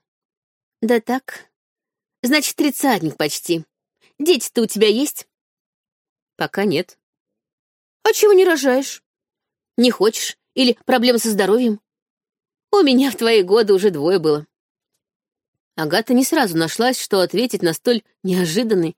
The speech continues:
и бестактный вопрос. Они с Алексеем были женаты два года и, конечно, планировали детей, но чуть позже. Обсуждать это с незнакомой теткой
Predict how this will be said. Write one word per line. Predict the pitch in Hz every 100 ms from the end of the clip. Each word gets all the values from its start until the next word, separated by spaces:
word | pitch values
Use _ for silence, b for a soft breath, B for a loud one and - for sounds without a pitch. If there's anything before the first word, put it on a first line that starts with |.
| _
и | -
бестактный | 180 180 240 - 196
вопрос. | 170 190 190 - - _ _ _ _ _ _ _ _ _
Они | 139 214
с | 233
Алексеем | 214 - 330 302 190
были | 226 196
женаты | 180 226 233
два | 175 190
года | 208 165 143 - - _ _ _
и, | 170
конечно, | 160 170 175 165 151
планировали | - 143 226 269 190
детей, | 151 151 - 139 - _ _ -
но | 151 151
чуть | 185 -
позже. | 285 196 135 - _ _ _ _ _ _ _ _
Обсуждать | - 165 151 180 214
это | 208 180
с | -
незнакомой | 180 175 165 - 202 175
теткой | - 185 - 175